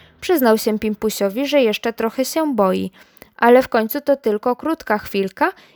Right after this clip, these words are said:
i można wytrzymać. Pimpusiowi zrobiło się lżej na duszy,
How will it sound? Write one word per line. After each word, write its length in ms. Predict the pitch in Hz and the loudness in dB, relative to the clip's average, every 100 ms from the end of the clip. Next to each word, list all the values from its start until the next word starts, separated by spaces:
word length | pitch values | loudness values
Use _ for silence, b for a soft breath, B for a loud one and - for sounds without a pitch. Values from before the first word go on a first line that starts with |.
| b | b
i 120 | 403 | 2
można 360 | 285 247 240 220 | 4 2 2 -2
wytrzymać. 720 | 208 - - 180 185 - - - _ _ | -2 -6 -6 -6 -8 -12 -18 -20 _ _
Pimpusiowi 600 | 190 185 185 - 277 262 | -8 -6 -4 2 2 2
zrobiło 480 | 202 190 185 247 214 | -2 -2 0 2 2
się 160 | - 190 | 0 -4
lżej 360 | 196 180 185 | -2 -2 -4
na 140 | 180 175 | -4 -8
duszy, 400 | 175 - - | -10 -8 -6